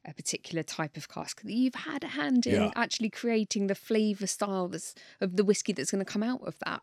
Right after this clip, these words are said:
Speaker 2: Yeah.
Speaker 1: eventually, and then bottle that. And that's an exclusive that you can only get at the Rosewood. To bring a loved one along to that bar who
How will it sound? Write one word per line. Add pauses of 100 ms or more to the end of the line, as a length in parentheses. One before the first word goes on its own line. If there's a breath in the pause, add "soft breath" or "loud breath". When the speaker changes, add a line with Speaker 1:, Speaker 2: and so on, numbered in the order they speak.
(120)
Speaker 2:
Yeah.
Speaker 1:
eventually,
and
then
bottle
that.
And
that's
an
exclusive
that
you
can
only
get
at
the
Rosewood. (120)
To
bring
a
loved
one
along
to
that
bar (300 soft breath)
who